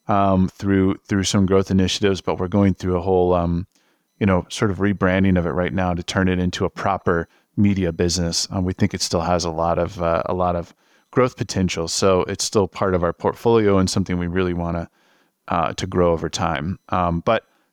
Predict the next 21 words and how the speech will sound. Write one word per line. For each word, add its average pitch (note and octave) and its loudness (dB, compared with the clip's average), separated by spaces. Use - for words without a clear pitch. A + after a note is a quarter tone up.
it A#2 2
really A#2 2
kinda, A2 -2
th-, A#2+ -6
that, - 0
that, C3 0
that C3 -4
consumed B2 2
our G#2 2
investment C3+ -2
capital. C3 2
So - -2
then A#2 2
we A#2 2
did C3+ 0
another D#3+ 2
refinance A2 0
in A2 2
two A2+ 0
thousand A2 2
twenty-one, D3 2